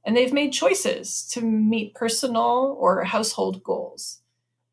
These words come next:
Uh, and several respondents even sent in prescriptions for addressing what they saw as Yugoslavia's shortcomings based on their own experience of living and working abroad, observations about how effective workplaces work,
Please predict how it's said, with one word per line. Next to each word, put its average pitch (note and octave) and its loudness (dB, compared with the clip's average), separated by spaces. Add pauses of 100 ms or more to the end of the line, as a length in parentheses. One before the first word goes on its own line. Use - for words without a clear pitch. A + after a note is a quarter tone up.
(440)
Uh, B3 4
and C#4 4
several G4+ 2
respondents D4+ 2
even C4 6
sent A#3+ 2
in A3+ 2
prescriptions A3+ 0
for - 0
addressing A3 2
what G#3 2
they G3+ 0
saw F#3+ 2
as G#3 -4
Yugoslavia's F#3+ -4
shortcomings G3+ -2
based G#3+ 0
on G#3 2
their G#3+ 0
own G#3 2
experience A#3 2
of A3 -4
living G#3+ 2
and G3+ 0
working F#3+ -2
abroad, G3+ 2
observations G#3 -2
about G3+ 0
how F#3 2
effective G#3+ 0
workplaces G3 -2
work, C3+ -6